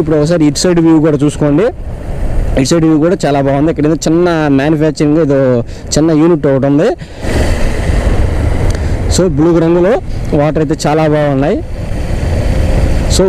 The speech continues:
వచ్చిన వాళ్ళు బైక్ని ఇక్కడ పార్కింగ్ చేసుకొని వెహికల్ని ఇక్కడ నుంచి వ్యూని ఆనందించే దానికోసంగా కట్టారు. అటు సైడ్ కూడా ఏవో చిన్న చిన్న కంపెనీలు అయితే ఉన్నాయి.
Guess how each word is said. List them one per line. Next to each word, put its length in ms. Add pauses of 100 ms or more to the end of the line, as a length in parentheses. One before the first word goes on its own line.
వచ్చిన 240
వాళ్ళు 220 (440)
బైక్ని 340 (160)
ఇక్కడ 240
పార్కింగ్ 400
చేసుకొని 400
వెహికల్ని 380 (140)
ఇక్కడ 200
నుంచి 220
వ్యూని 320 (120)
ఆనందించే 460
దానికోసంగా 540
కట్టారు. 320 (300)
అటు 140
సైడ్ 160 (100)
కూడా 140 (160)
ఏవో 260
చిన్న 200
చిన్న 180 (260)
కంపెనీలు 360
అయితే 200
ఉన్నాయి. 300